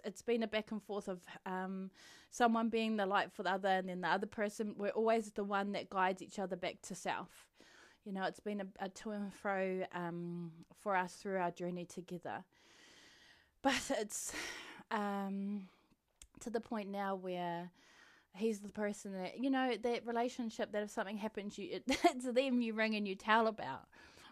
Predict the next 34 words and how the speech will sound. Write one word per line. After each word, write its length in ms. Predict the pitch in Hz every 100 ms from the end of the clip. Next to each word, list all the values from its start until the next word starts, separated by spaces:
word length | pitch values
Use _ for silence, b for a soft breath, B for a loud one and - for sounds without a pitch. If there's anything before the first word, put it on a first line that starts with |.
| -
You 120 | 233
know, 260 | 240 240 285
it's 220 | 254 180
that 260 | - 214 220
point 260 | - 220 214
that 180 | 208 -
if 160 | 208
the 100 | -
world 320 | 220 226 240 226
is 100 | 202
falling 360 | - 240 226
apart, 520 | 165 - 233 214 175
literally 580 | 180 196 247 240 220 208
burning 520 | 190 190 196 226 220
down 240 | 196 190 185
around 460 | 170 175 196 202
you, 80 | 156
you're 360 | 170 180 180 170
okay 320 | 165 - 185
because 340 | 175 165 175 160
you've 180 | 165
got 200 | - 147
them 100 | - 160
beside 400 | 156 - 160 156
you. 240 | - - 185 _ b b b b b b b b b -
You 140 | 190
know 240 | 190 190
you're 180 | 196 196
gonna 220 | 180 185
be 160 | 175 180
safe 340 | - 180 180
regardless. 640 | 196 185 185 247 254 - -
Whether 200 | 214 202
you, 520 | 214 208 208 202 196